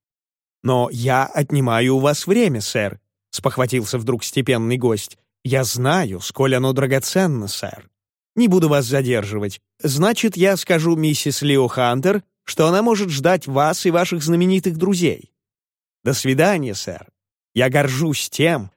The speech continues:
что удостоился лицезреть столь выдающуюся особу». «Ни шагу, сэр, ни слова».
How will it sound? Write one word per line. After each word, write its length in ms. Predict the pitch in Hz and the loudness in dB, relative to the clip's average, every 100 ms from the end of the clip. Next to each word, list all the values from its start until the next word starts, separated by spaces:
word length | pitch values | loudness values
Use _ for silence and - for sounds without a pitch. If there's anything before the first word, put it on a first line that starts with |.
| _ | _
что 200 | - - | -10 -2
удостоился 760 | 127 123 127 - 208 202 185 180 | 0 2 0 2 4 4 2 0
лицезреть 640 | 175 160 156 135 147 165 | 0 0 -2 0 0 0
столь 400 | - - - 175 | -2 -6 0 2
выдающуюся 1200 | 151 147 139 123 127 196 - - 165 151 151 - 139 | 2 0 2 0 -2 -6 -6 -6 -4 -4 -4 -2 -2
особу». 800 | 127 - - 117 101 85 - _ _ _ _ _ _ _ _ - | -2 -4 -2 -2 -2 -8 -16 _ _ _ _ _ _ _ _ -2
«Ни 120 | 120 | -2
шагу, 380 | - 117 131 165 | 2 0 2 0
сэр, 400 | - 190 190 - | 0 0 0 -4
ни 120 | 147 165 | -2 -2
слова». 540 | - 120 104 92 104 | 0 -2 -2 -2 -6